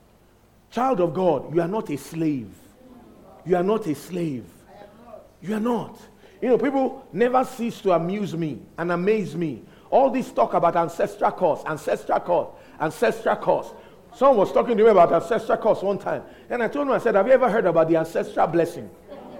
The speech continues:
I said, "Galatians three twenty-nine says, 'And if ye be Christ's, then are ye Abraham's seed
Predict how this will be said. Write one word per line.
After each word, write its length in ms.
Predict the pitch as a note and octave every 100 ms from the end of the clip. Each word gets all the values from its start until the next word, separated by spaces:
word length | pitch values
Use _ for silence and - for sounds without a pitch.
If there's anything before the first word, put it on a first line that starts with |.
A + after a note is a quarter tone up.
| - - - - - - - - - - - - -
I 60 |
said, 180 | F3 G#3+
"Galatians 540 | G3 A#3 C#4 - C#4 -
three 160 | B3
twenty-nine 480 | - F#3 F#3 A3+ G3
says, 260 | - G#3 F3+
'And 160 | E3+
if 140 | A#3+ A3+
ye 100 | B3+
be 140 | F#3
Christ's, 880 | - - G3 D#3 - - - - - - - - _ -
then 200 | C#4 A#3
are 80 | A3
ye 180 | B3 B3+
Abraham's 560 | F#3+ A#3 G#3 A3 A3
seed 720 | - - F#3+ G3+ D3+ A#2 G2